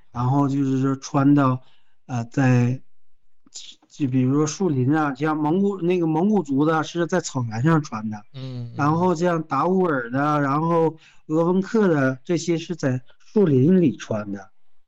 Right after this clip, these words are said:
Speaker 2: 嗯，嗯，嗯，嗯。
Speaker 1: 它有不一样的感觉，
Speaker 2: 对。
Speaker 1: 不像咱们在照相馆那种，
Speaker 2: 嗯，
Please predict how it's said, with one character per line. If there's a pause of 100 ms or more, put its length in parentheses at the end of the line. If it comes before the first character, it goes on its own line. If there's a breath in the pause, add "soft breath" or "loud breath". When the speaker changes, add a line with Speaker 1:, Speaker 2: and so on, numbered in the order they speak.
(300)
Speaker 2:
嗯，
嗯，
嗯，
嗯。
Speaker 1:
它
有
不
一
样
的 (300)
感
觉， (300)
Speaker 2:
对。
Speaker 1:
不
像
咱
们
在 (160)
照
相
馆
那
种，
Speaker 2:
嗯，